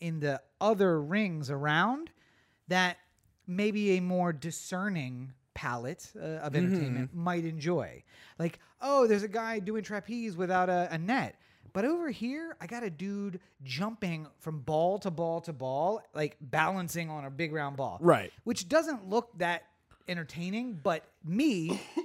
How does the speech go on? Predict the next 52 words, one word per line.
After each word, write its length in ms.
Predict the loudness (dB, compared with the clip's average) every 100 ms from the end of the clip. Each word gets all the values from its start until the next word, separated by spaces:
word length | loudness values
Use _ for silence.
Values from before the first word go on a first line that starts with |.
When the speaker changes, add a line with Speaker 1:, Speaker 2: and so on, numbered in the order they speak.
| -6
Speaker 1:
<coughs> 360 | -14 _ -18 -6
grown 400 | 0 4 4 2
male 200 | 0 0
adult, 580 | 2 4 4 4 0 -10 _ _ -4
looks 200 | -4 -2
at 120 | -2
that 200 | -2 0
like, 300 | -2 -6 -8 _ _ _ _
"How 680 | -8 -2 0 0 -2 -6 -10 _ _ _ _ _ 2
is 180 | 2 4
that 200 | 2 2
possible?" 540 | 0 0 -4 -12 0
Speaker 2:
Yeah. 200 | 4 4 0 -4
Speaker 1:
But 100 | -4
a 40 | -2
kid 240 | 0 0
is 100 | 2
gonna 140 | 0
look 120 | 0 0
at 40 |
that 100 | 0
and 80 | 0
be 80 | -2
like, 200 | -2 -6 -4
"Eh, 380 | 0 4 4
he's 160 | 4 2
just 140 | -2
jumping. 360 | 0 0 0 -2
What's 200 | -4 -4
the 80 | -4
point?" 340 | -2 -2 -4 _ _ _ _
Because 300 | -16 -12 -10
you're 80 | -8
dumb 360 | -6 -4 -4 -6
and 80 | -12
you 40 |
don't 120 | -12
realize 380 | -10 -8 -10 -14 -18
how 200 | -16 -4
hard 180 | -2 -2
it 40 |
is. 160 | -8 -14 -20 -14
So 260 | 2 2 4
I 120 | 0
think 360 | -4 -6 -8 -6
that 100 | -6
they 100 | -6
should 180 | -6 -8
treat 360 | -8 -6 -6 -6
this 300 | -4 -2 -4
exactly 640 | -8 -10 -8 -6 -6 -6 -6
like 380 | -4 -2 -4 -8